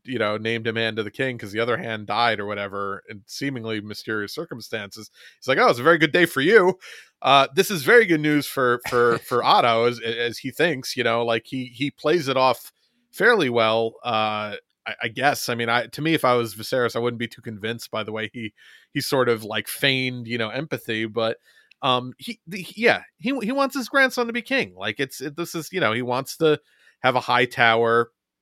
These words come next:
Speaker 1: uh, sitting on the Iron Throne, you know, whether it's by blood or whatever, he knows that'll, that'll essentially elevate his family to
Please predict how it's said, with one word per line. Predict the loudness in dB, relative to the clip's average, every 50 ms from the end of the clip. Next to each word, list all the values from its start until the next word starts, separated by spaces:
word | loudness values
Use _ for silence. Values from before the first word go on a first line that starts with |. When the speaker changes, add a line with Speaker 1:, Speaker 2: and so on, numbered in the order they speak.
| _ _ _ _ _ _ _ _ -20 -14 -8 -4
Speaker 1:
uh, | -4 -4 -4 -4 -6 -8 -8 -12 _
sitting | -12 -6 -4 -2 -2 0 0
on | 0 -2 0
the | 0 0
Iron | 2 2 2 2 0 -2
Throne, | -6 -8 -8 -6 -6 -6 -6 -6
you | -4 -4
know, | -4 -4 -2
whether | -2 -2 0 0 -2 -2
it's | -4 -4
by | -4 -4 -4
blood | -4 -6 -8 -6 -4 -2 0 0
or | 0 0
whatever, | -2 -4 -4 -4 -4 -4 -4
he | -2 -4
knows | -4 -6 -4 -4
that'll, | -4 -4 -4 -4 -6 -8 _ _ _ _ _ _ _ _ _ 0
that'll | 0 2 2 0
essentially | -2 -2 0 -2 -2 -2 -2 -4 -4 -2 -2 0 -2 -2 -4 -4
elevate | -4 -4 -4 -2 -2 -2 -2 0
his | -2 -4 -6 -4
family | -2 -2 0 0 0 -2 -4 -6 -6 -6
to | -4 -4 -4 -4 -4